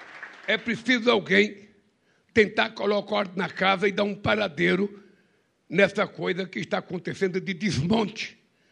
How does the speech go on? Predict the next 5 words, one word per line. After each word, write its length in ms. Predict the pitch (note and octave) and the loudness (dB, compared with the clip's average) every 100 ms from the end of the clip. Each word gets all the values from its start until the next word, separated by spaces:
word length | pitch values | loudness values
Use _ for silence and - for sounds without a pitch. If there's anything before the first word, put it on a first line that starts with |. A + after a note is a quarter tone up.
| _ _ | _ _
do 100 | F#3 | -2
multilateralismo, 1120 | F#3+ G3+ G3+ F#3 F3+ E3 C#3+ D3+ F3 E3+ D#3 - - - | 2 0 2 0 2 2 2 2 2 2 -2 -6 -20 -8
desmonte 580 | F3+ G3 C#3+ A3 A#3 - | 0 0 4 4 4 2
da 140 | F#3 | -2
democracia 960 | E3+ E3+ E3+ - - G3 A3 G#3+ - | -2 -4 -6 -8 -4 2 4 4 -2